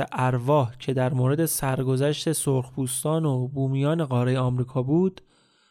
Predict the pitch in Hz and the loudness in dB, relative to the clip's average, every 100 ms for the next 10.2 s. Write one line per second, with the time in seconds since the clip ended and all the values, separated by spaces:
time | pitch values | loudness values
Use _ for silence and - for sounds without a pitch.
0 | _ _ - 208 208 220 190 190 196 190 | _ _ 0 2 4 2 2 2 0 2
1 | 190 - - 151 175 165 165 151 131 127 | 0 0 0 2 2 2 2 2 2 0
2 | 127 - 165 - - 165 156 135 131 151 | -4 -2 0 0 0 0 2 2 4 2
3 | - 135 127 131 139 131 131 139 131 123 | 0 -2 0 0 2 0 0 -2 -2 -2
4 | 123 - - - _ _ _ _ _ _ | -2 -4 -8 -18 _ _ _ _ _ _
5 | _ _ _ _ _ 156 165 165 - 175 | _ _ _ _ _ 0 0 0 0 0
6 | 165 - 156 - 160 190 220 220 202 185 | 0 0 -2 -2 0 2 2 2 0 0
7 | - 185 180 175 - 165 160 156 143 131 | -2 -2 0 -2 0 2 2 2 0 -2
8 | 147 160 - 131 - 127 - 147 143 123 | 0 0 0 -2 -4 -4 -2 -2 0 -2
9 | 127 127 123 - - 151 131 120 120 123 | -2 -2 -2 -2 0 0 0 -2 -2 -2
10 | 123 | -2